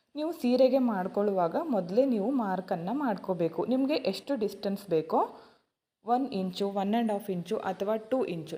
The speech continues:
ನಿಮ್ಗೆ ಎಷ್ಟು ಬೇಕೋ ನೋಡ್ಕೊಂಡು ಮೊದಲೇ ಮಾರ್ಕ್ ಮಾಡ್ಕೊಂಡು ಕುಚ್ಚನ್ನ ಕಟ್ಕೊಳ್ಳಿ. ಇಲ್ಲಾಂದ್ರೆ ಬೊಟ್ಟಳತೆಯಿಂದ ಮಾಡ್ತೀವಿ ಅಂದ್ರೂ ಕೂಡ ಪರವಾಗಿಲ್ಲ, ಅದನ್ನು ಕೂಡ ನೀವು ಮಾಡ್ಕೋಬೋದು. ಈ ಥರ ಸಮವಾಗಿ ತಗೊಂಡು ಈಗ ಈ ನಾರ್ಮಲ್ ನೀಡಲ್ಗೆ ನಾನು ಜರಿ ಥ್ರೆಡ್ನ ಪೋಣಿಸಿ ಇಟ್ಕೊಂಡಿದ್ದೀನಲ್ಲ,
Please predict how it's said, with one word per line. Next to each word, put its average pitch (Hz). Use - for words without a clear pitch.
ನಿಮ್ಗೆ 285
ಎಷ್ಟು -
ಬೇಕೋ 208
ನೋಡ್ಕೊಂಡು 190
ಮೊದಲೇ 185
ಮಾರ್ಕ್ 175
ಮಾಡ್ಕೊಂಡು 190
ಕುಚ್ಚನ್ನ 185
ಕಟ್ಕೊಳ್ಳಿ. 180
ಇಲ್ಲಾಂದ್ರೆ 285
ಬೊಟ್ಟಳತೆಯಿಂದ 233
ಮಾಡ್ತೀವಿ 202
ಅಂದ್ರೂ 196
ಕೂಡ 190
ಪರವಾಗಿಲ್ಲ, 180
ಅದನ್ನು 220
ಕೂಡ 180
ನೀವು 214
ಮಾಡ್ಕೋಬೋದು. 156
ಈ 277
ಥರ 302
ಸಮವಾಗಿ 208
ತಗೊಂಡು 160
ಈಗ 262
ಈ -
ನಾರ್ಮಲ್ 226
ನೀಡಲ್ಗೆ 196
ನಾನು 196
ಜರಿ 185
ಥ್ರೆಡ್ನ 202
ಪೋಣಿಸಿ 196
ಇಟ್ಕೊಂಡಿದ್ದೀನಲ್ಲ, 180